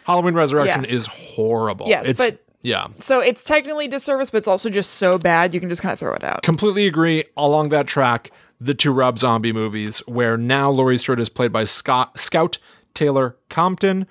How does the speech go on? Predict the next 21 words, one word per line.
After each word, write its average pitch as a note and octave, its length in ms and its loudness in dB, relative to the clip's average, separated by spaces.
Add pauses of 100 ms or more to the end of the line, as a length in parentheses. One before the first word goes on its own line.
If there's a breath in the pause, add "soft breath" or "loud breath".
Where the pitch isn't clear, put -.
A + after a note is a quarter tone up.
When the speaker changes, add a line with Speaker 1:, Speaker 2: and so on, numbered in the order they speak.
(260 loud breath)
Speaker 1:
A A#2+ 80 -2
lot C3 260 2
of B2+ 80 -6
the C3+ 80 2
Rob C3 240 2
Zombie B2 300 0
movies B2 280 0
shows A#2 300 0
Michael A#2 240 -2
Myers' A2 300 0
life A2+ 180 0
as G2+ 80 -8
a G#2+ 60 -8
kid. C#3 340 2 (240 loud breath)
They F3 140 2
have D3 500 0
baby C#3+ 380 2
Laurie B2+ 480 2
in B2+ 340 -4
those C3 320 2
scenes, B2 640 -2